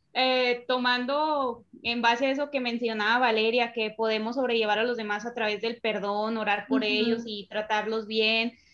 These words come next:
Speaker 1: pues como tú dices, o sea, realmente no es fácil.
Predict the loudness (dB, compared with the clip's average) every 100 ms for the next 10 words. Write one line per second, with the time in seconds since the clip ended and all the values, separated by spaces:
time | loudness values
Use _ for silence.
0 | _ -2 0 0 -2 -2 -2 -2 -2 0
1 | 0 2 0 0 -2 -2 -2 -2 -2 0
2 | 0 -2 -8